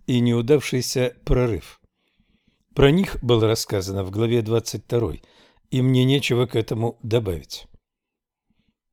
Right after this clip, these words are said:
Пятерка Эллиота. Про пятерку Эллиота было рассказано в главе двадцать первой. Однако я решил скорректировать теорию Эллиота или, по крайней мере, свою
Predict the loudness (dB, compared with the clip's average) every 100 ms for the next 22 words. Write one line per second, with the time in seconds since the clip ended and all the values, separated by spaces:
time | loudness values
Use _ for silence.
0 | _ _ _ _ _ _ 2 4 6 4
1 | 4 2 2 4 4 6 4 4 2 0
2 | -2 -18 _ _ _ _ _ _ _ _
3 | _ _ _ 4 8 8 6 0 2 2
4 | 0 2 4 4 4 2 -2 0 2 2
5 | 0 0 0 0 -2 -2 0 0 0 -2
6 | -6 -6 -10 -6 -6 -6 -10 -16 -20 -20
7 | _ _ 2 4 2 2 4 6 4 2
8 | 2 0 -4 -6 0 2 2 0 -2 0
9 | -2 -4 -2 0 2 0 0 4 6 6
10 | 2 0 -2 -8 _ _ 0 4 4 4
11 | 2 4 2 2 2 0 0 -2 0 0
12 | 0